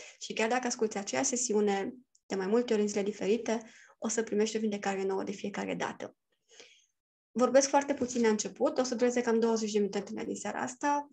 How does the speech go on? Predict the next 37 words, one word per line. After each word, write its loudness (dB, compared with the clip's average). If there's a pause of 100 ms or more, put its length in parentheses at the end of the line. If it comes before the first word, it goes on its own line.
(180)
lucrez 0
un 0
pic -4
la 2
început -4
și -4
apoi -2
lucrez -2 (500)
invers. -2
Vorbesc 0
un 2
pic 2
la 4
început -2
și -2
apoi 2
lucrez 0
cu -6
mâinile. 0 (640)
Și -4
o -4
să -8
mai 2
vorbesc -2
la -2
final -2
când 0
îți 0
spun, 0
uh, -2 (1080)
„Am 0
terminat, -2 (180)
te -4
invit -2
să -10
te -4
ridici.” -2